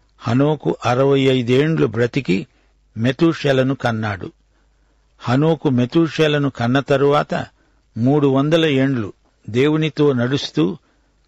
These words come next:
కుమారులను కుమార్తెలను కన్నాడు. హనోకు దినములన్నీ మూడు వందల అరవై ఐదేండ్లు.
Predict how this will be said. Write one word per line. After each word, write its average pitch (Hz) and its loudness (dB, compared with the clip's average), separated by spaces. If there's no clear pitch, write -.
కుమారులను 151 0
కుమార్తెలను 127 -2
కన్నాడు. 113 -6
హనోకు 151 0
దినములన్నీ 139 0
మూడు 135 2
వందల 127 2
అరవై 120 2
ఐదేండ్లు. 120 0